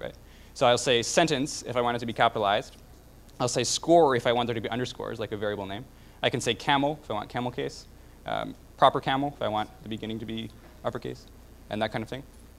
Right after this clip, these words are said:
So now you can say English words, um, you can put commas and periods, you can write emails, you can maybe do some basic voice coding, but if you wanna use some of these characters. And the other very important thing is you need to be able to say sequences.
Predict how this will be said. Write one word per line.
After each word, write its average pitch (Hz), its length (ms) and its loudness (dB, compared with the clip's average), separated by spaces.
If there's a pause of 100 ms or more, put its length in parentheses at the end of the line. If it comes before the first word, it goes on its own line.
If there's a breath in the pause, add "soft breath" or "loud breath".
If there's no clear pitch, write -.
(680)
So 147 120 -2
now 135 100 6
you 139 120 6
can 135 120 2
say 123 420 6 (340)
English 156 300 4
words, 139 540 2 (480)
um, 113 480 6 (300)
you 127 100 -2
can 123 120 -4
put 135 140 -2 (380)
commas 127 360 0
and 127 100 -2
periods, 127 380 0
you 113 60 -2
can 117 100 -6
write 127 180 0
emails, 123 480 -2 (260 loud breath)
you 127 80 -8
can 135 60 -2
maybe 131 240 0
do 123 140 -4
some 123 160 -4
basic 120 300 -2 (540)
voice 127 260 -2
coding, 120 380 -2
but 113 300 -4
if 127 160 -6
you 120 80 -4
wanna 117 140 -2
use 113 160 -6
some 120 120 -10
of 117 60 -8
these 110 80 -12
characters. 123 400 -4 (920 loud breath)
And 143 100 -2
the 156 60 2
other 165 120 4
very 151 320 2
important 147 320 0
thing 123 160 -2
is 117 100 -4
you 127 40 -2
need 135 120 -2
to 143 60 -6
be 127 80 0
able 120 120 0
to 117 40 -4
say 123 200 0
sequences. - 520 -6